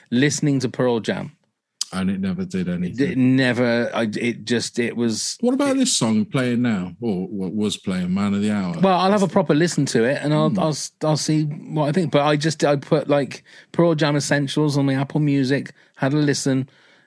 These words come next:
Speaker 1: and it just didn't penetrate me.
Speaker 2: Yeah. Are you a fan, Rachel? <laughs>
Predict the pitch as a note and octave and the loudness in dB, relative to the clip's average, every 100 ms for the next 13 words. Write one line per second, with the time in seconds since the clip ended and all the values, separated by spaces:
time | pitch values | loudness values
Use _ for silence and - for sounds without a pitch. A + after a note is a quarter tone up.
0 | _ - C#3 C#3 - - - C#3 - C#3+ | _ -2 0 -2 -6 -6 -4 -4 0 2
1 | C3+ C3+ - _ _ _ _ _ _ _ | 2 0 -4 _ _ _ _ _ _ _
2 | - D#3+ D#3 C#3+ A2 G2+ F#2+ F2+ - F3+ | -2 0 0 0 0 0 -2 -4 -4 -4
3 | F#3+ F3 G2+ F#2 F#2 _ _ _ C3+ D#3 | -2 -2 -2 -4 -8 _ _ _ 2 2
4 | D#3+ F3+ D#3+ E3 E3+ E3 F3 E3 - - | 2 2 2 2 0 -2 -6 -2 0 0
5 | D#3+ | 0